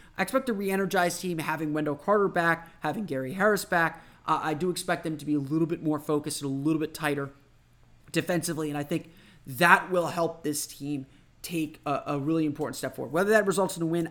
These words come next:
I don't know. Chicago's a really interesting matchup for this group, uh, a good challenge.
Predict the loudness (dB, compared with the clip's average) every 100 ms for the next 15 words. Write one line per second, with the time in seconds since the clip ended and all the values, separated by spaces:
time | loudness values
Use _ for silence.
0 | 4 4 4 0 -4 -4 -4 -2 -2 -2
1 | -2 -2 0 0 0 -2 -4 -6 -4 -2
2 | -2 -4 -6 -6 -6 -6 0 0 -2 -16
3 | -20 -20 -2 0 0 0 0 0 0 0
4 | 2 2 0